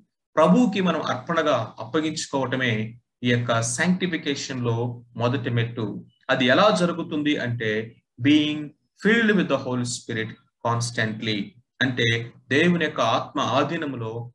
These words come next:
అనుదినము మనము కొనసాగుట. కాబట్టి, ఆ, దేవుని యొక్క ఆత్మ చేత నింపబడటం అనే దానికి భాషలతో మాట్లాడటం అనేది proof కాదు,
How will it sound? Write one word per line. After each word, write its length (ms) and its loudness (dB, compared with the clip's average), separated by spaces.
అనుదినము 600 2
మనము 600 -6
కొనసాగుట. 640 -4
కాబట్టి, 760 2
ఆ, 340 2
దేవుని 380 4
యొక్క 180 -2
ఆత్మ 400 -2
చేత 140 -2
నింపబడటం 720 -2
అనే 200 0
దానికి 760 -4
భాషలతో 680 2
మాట్లాడటం 640 -2
అనేది 200 -2
proof 520 -4
కాదు, 320 0